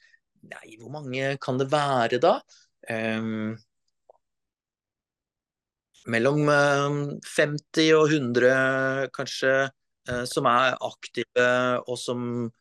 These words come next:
som jobber jevnt og, jevnt og trutt. Um, og i forhold til det som du spurte om, er det, er det de samme som gjør, eh, som gjør, eh, alt? Um,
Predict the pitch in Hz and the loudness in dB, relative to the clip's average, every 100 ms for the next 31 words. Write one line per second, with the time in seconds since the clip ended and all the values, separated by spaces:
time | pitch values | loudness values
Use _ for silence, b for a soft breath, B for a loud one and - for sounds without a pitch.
0 | - - 131 135 117 98 110 110 107 104 | -8 0 4 4 2 0 2 2 2 0
1 | 101 - 107 104 104 104 110 92 98 - | -2 -2 0 2 0 -2 -6 -10 -8 -4
2 | - 233 - - b b b b - 147 | -4 -4 -10 -16 b b b b -12 -10
3 | 147 147 147 147 147 _ B B B - | -10 -10 -10 -12 -14 _ B B B 2
4 | 156 160 B B B B _ _ _ - | 4 4 B B B B _ _ _ -4
5 | 165 160 160 123 151 123 139 135 123 127 | -2 4 4 4 0 0 -2 -6 -4 -4
6 | 117 110 110 113 110 113 113 113 107 101 | -2 -2 0 2 2 2 0 0 -6 -6
7 | 135 175 131 101 - 123 110 107 110 110 | -4 -2 -2 -6 -8 -4 -2 0 -2 -4
8 | 110 110 110 110 - 117 110 92 95 101 | -4 -6 -8 -8 -8 -10 -10 -4 -2 -2
9 | 104 101 101 _ _ - - - 202 202 | -2 -4 -10 _ _ -20 -2 4 4 2
10 | - - B B _ 120 120 120 | -6 -12 B B _ -4 -2 -2